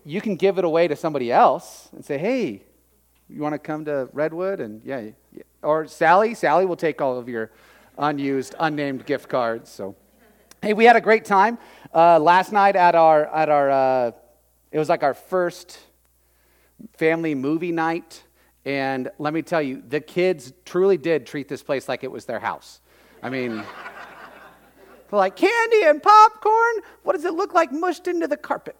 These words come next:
So, uh, we had a great time with that. Uh, we're gonna keep trying stuff like, like that out. We love to see kids. Uh, the whole point of it is,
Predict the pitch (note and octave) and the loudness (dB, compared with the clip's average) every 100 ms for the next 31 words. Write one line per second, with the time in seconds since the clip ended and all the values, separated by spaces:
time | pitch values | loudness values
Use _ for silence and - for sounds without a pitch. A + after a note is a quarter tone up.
0 | _ - - D3+ A#2 A#2 D3 D3+ C#3+ E3 | _ -20 -16 -14 -14 -12 -2 0 0 0
1 | D3 C3 D#3+ D#3 E3+ D3+ D3+ C#3 D3+ D3+ | 0 -2 -4 -4 -4 -4 -2 -4 0 0
2 | D#3+ - _ - D3+ D#3 D#3+ G#3 A3+ C#3 | 0 -6 _ -4 2 2 2 -2 -2 -6
3 | _ - B3 - G3+ G3 G#3+ E3+ - E3+ | _ -6 -6 -4 -2 0 0 -4 -2 -2
4 | - D#3 D3+ _ - D#3 D#3 - D#3 E3+ | 0 -2 -2 _ -10 -4 -4 -2 0 0
5 | C3+ D3 C#3 E3 D#3+ G2+ D3+ C3+ D3+ D3 | 0 -2 0 0 -2 -12 -12 -8 -4 -4
6 | D3 - - _ - _ C#3+ C3+ - - | -6 -20 -20 _ -20 _ -4 -4 -4 -6
7 | D#3+ E3+ B3 A#3+ F3 F#3 C#3 B2 A#2 G#2+ | -2 0 0 -2 -4 -2 -2 -4 -4 -6
8 | - | -10